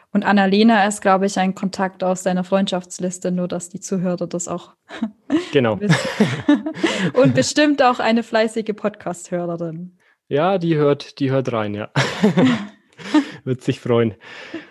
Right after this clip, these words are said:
Speaker 2: Genau, und, und das ist ja das, was wir mit diesen Säulen dann auch mit beschreiben wollen,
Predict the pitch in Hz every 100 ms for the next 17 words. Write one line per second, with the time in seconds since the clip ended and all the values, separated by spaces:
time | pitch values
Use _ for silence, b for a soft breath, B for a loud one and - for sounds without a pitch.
0 | B B B - 156 131 120 123 123 -
1 | - 127 143 170 156 143 156 - 135 135
2 | 127 127 127 117 120 - 123 135 143 143
3 | 143 135 _ _ - 131 127 127 - 120
4 | 120 - - _ 131 131 - - 113 -
5 | 113 123 135 127 123 123 127